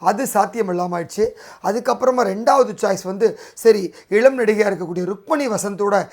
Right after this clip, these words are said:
பேசலாம் அப்படின்னு சொல்லி, ஆ, ருக்மணி வசந்த் அப்ரோச் பண்ணியிருக்காங்க. ருக்மணி வசந்தும் தெலுங்குல வந்து என் டி ஆர் and பிரசாந்த் நீல் ரெண்டு பேரும் சேர்ந்து பண்ற ஒரு பிரம்மாண்ட படத்துல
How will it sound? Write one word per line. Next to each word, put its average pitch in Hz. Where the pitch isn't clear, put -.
பேசலாம் 202
அப்படின்னு 180
சொல்லி, 170
ஆ, 214
ருக்மணி 233
வசந்த் 190
அப்ரோச் 190
பண்ணியிருக்காங்க. 165
ருக்மணி 240
வசந்தும் 190
தெலுங்குல 294
வந்து 196
என் 214
டி 294
ஆர் 247
and 185
பிரசாந்த் 240
நீல் 185
ரெண்டு 196
பேரும் 220
சேர்ந்து 208
பண்ற 185
ஒரு 190
பிரம்மாண்ட 208
படத்துல 190